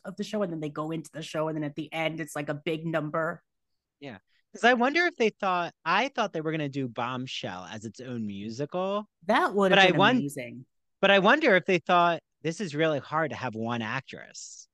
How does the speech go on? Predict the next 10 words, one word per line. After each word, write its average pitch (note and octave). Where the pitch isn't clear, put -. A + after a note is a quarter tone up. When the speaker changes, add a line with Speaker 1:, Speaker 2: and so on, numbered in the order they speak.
Speaker 2:
like, C#3+
to E3
tell E3
the C#3
whole B2+
story." A2
And C#3+
again, C#3
maybe G3
I G3+